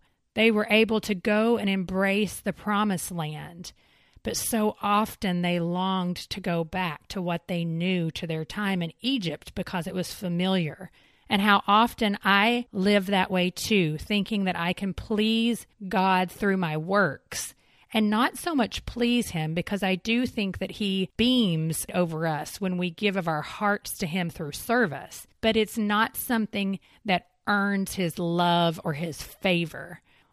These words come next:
We only earn his favor through the grace, mercy, and death of Jesus Christ on the cross.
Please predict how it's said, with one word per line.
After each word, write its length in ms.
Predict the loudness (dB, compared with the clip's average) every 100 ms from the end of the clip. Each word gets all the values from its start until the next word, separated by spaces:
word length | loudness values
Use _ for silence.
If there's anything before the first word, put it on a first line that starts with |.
| _
We 280 | 2 2 2
only 440 | 0 2 2 0 -2
earn 240 | -2 -2 -2
his 240 | -4 -6
favor 720 | -8 -2 0 0 -4 -10 -12 -18
through 280 | -8 -2 -2
the 100 | -2
grace, 760 | -6 -4 0 0 -2 -4 -12 -18 _ _ _
mercy, 880 | -6 -2 0 0 -2 -4 -2 -2 -4 _ _ _ -4
and 220 | -4 -2
death 340 | 2 2 2 -2
of 140 | -6
Jesus 400 | -2 -2 0 -2 -4
Christ 460 | -4 -2 -4 -6
on 160 | -8 -8
the 80 | -8
cross. 680 | -8 -6 -6 -10 -14 -14